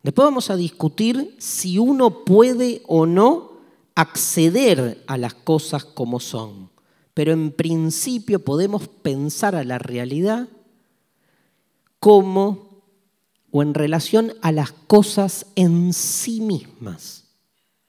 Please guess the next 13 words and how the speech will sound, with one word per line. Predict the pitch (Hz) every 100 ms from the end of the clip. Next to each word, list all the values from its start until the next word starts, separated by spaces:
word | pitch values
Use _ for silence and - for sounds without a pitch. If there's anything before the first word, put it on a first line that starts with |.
| _ _ _ _ _ _ _ _ _ _ _ _ _ _ _ _ _ _ _ _ _ _ _
¿Vieron | - 240 349 302
que | 180
tenemos | - 151 214 262 233
como | - 151 170
una | 214 208
propensión | 180 143 143 135 131 - 202 226
a | 214
pensar | - 147 139 131 185 196 220 -
a | 147
la | 131 131
realidad | 143 127 123 131 147 190
como | - 143 139
algo | 170 180 190 190